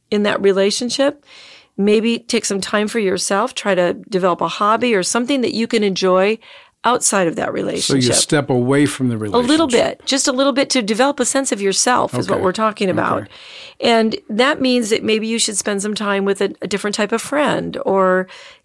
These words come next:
Speaker 1: just maybe do something with the church group or something that would not be all dependent on that one person.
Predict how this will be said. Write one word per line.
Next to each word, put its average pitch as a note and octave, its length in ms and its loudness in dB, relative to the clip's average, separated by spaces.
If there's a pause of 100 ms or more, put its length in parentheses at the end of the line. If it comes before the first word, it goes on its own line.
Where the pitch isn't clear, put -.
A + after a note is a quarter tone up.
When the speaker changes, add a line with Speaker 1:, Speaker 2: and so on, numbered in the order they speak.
Speaker 1:
just G#3+ 240 0
maybe G#3 460 2
do G#3+ 180 -2
something A#3 320 0
with A#3 140 -2
the A#3+ 80 -2
church C4+ 340 -4
group - 320 -2
or F3+ 80 -2
something A3+ 380 -2
that G3+ 160 -2
would F#3 160 0
not G3+ 260 0
be G#3+ 140 -2 (120)
all G#3 260 4
dependent G3+ 640 -2
on F#3 120 -2
that F3+ 180 -2
one F3 160 -2
person. - 540 -4